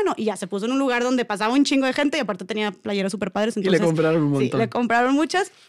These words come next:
Speaker 1: Luego volvió otra vez a estar, a, a, a, a ir ahí a la universidad. Pero me,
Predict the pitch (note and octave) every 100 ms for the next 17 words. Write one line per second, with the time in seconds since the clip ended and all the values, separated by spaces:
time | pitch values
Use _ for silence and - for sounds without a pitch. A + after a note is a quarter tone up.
0 | - A#3+ A#3+ C#4 B3 A#3 A#3+ A#3+ B3+ B3
1 | A#3+ A3+ A3+ A3 G#3+ G#3 - G3+ - G3
2 | G3 F#3 F3 - F#3 F#3 G3 G#3+ G#3+ A3
3 | G3 F#3+ F#3+ A3+ _ _ _ _ _ _
4 | - - B3+ B3 A#3+ B3 A#3+ - _ A#3+
5 | B3+ A#3+